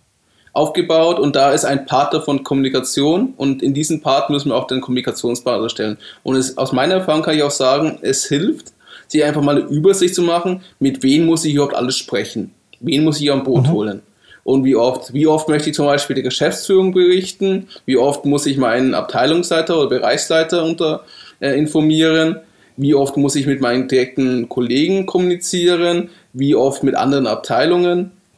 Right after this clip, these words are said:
Speaker 1: Das gibt dir eine Richtung oder Wunsch, äh, eine Richtung, wo es hingehen soll. Zum Beispiel bei mir ist es so,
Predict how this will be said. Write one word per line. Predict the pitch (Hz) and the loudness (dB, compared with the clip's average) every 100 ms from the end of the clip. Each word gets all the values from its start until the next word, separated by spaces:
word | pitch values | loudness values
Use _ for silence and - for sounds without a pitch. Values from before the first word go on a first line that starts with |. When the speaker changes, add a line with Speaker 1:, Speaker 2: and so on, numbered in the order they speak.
| _ | _
Speaker 1:
Das | 127 131 | -4 -2
gibt | - 151 - | 0 -2 0
dir | 156 104 | 2 2
eine | 139 139 139 131 123 131 - _ _ _ - | 2 2 2 2 0 -2 -6 _ _ _ -4
Richtung | 135 - 127 | -4 -2 -2
oder | 123 120 | -2 -2
Wunsch, | 127 131 | -2 -2
äh, | - 123 120 - - _ _ _ - | 0 0 0 -4 -10 _ _ _ -4
eine | 131 131 | 0 2
Richtung, | 131 131 127 120 - | 0 0 -2 -4 -6
wo | 127 | -4
es | 131 | -2
hingehen | 120 117 | -2 -4
soll. | 110 98 | -4 -4
Zum | 127 | -2
Beispiel | 131 135 | -2 0
bei | 135 | 0
mir | 151 214 | 2 0
ist | - | 0
es | 208 | -2
so, | 202 220 285 | 0 0 -2